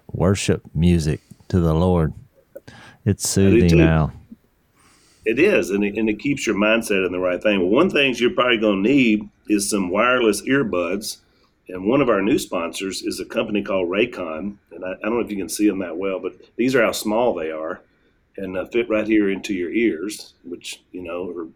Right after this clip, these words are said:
Speaker 2: very easy to do. And
Speaker 1: I'd like to try
Speaker 2: you got
Speaker 1: those,
Speaker 2: it.
Speaker 1: Al. Yeah.
Speaker 2: All right, I'm,
Speaker 1: The only
Speaker 2: I'm gonna get you
Speaker 1: problem I
Speaker 2: some.
Speaker 1: have is I get so swept up in it, you know, 'cause you're inside your head. The next thing you know, you're singing at the top of your lungs,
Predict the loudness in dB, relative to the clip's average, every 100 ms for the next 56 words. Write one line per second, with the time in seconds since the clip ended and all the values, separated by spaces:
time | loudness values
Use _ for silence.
0 | -2 2 4 4 0 -2 -8 -10 2 4
1 | 4 0 -10 _ -8 -4 2 2 4 2
2 | 0 -6 2 4 4 4 2 2 2 2
3 | -2 _ -20 -2 4 4 2 _ _ _
4 | _ -4 0 2 4 4 4 4 2 4
5 | 6 6 6 6 6 4 4 6 6 4
6 | 2 4 4 4 2 2 2 4 6 4
7 | 2 2 2 4 4 4 4 4 4 2
8 | 0 0 2 2 4 6 6 6 6 6
9 | 6 4 4 4 4 2 -2 -20 -20 _
10 | 2 4 4 2 2 4 6 6 8 6
11 | 4 0 -4 2 4 4 -2 _ -10 0
12 | 4 6 8 8 6 4 0 0 2 2
13 | 2 0 2 2 4 6 6 6 6 2
14 | -8